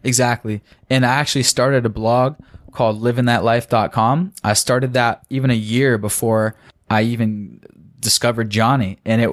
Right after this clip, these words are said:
I started writing about location independence and all the four-hour work week minded type stuff. And it was called Living That Life. And wouldn't you love to work online? And, like, and it was a mind hack. It's just, like,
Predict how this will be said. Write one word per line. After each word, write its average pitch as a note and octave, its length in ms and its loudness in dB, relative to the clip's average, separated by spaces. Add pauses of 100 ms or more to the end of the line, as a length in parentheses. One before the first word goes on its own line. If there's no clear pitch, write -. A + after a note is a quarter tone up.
I A2+ 140 2
started A#2+ 300 0
writing B2 360 2
about A2 400 0 (280)
location A#2+ 500 0
independence A2+ 680 -2
and G2+ 280 -4
all A2 180 2
the A2+ 80 -2
four-hour A2+ 340 0
work G#2+ 260 -6
week B2+ 160 -4
minded C3 300 0
type C#3+ 180 0
stuff. E3+ 320 -2 (280)
And B2+ 60 -4
it B2+ 40 2
was A#2+ 100 0
called A#2 260 0
Living C3 240 0
That A#2+ 200 2
Life. A#2+ 320 0
And G#2 180 -2 (340)
wouldn't F#3+ 280 0
you B2+ 80 -2
love D3+ 300 0
to A#2+ 140 -8
work D3 300 -4
online? D3 380 -2
And, A#2+ 160 -2
like, A2 240 -4
and C#3+ 120 0
it C#3 40 2
was B2+ 200 0
a A2+ 180 0
mind C3 640 0
hack. G2+ 420 -4
It's B2+ 180 -6
just, C3+ 180 0
like, A2+ 260 0